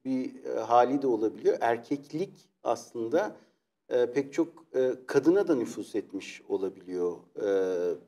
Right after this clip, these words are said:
hani çok hızlıca verebileceğim bir örnek, örneğin, e, tecavüz, e, cinsel saldırı erkeklikle, güçle ilgili bir şeydir. Yani karşılanmamış cinsel ihtiyaçlarla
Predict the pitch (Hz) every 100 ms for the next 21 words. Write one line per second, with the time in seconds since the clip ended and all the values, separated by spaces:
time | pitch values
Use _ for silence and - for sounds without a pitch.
0 | _ _ _ _ _ 127 117 113 139 127
1 | - 123 120 135 127 117 113 110 113 110
2 | 110 107 104 113 110 104 104 147 147 117
3 | 110 110 110 - _ _ _ - 107 101
4 | 101 98 _ _ _ _ _ _ _ -
5 | 107 110 120 117 117 135 131 - _ -
6 | 104 101 95 104 - 131 139 - 110 101
7 | 113 185 - 127 123 160 - - - -
8 | 117 - - - 127 113 92 101 95 90
9 | - 92 82 - - 104 98 - 104 101
10 | 117 123 131 110 104 - 104 - 110 98
11 | - 101 101 - 110 101 95 92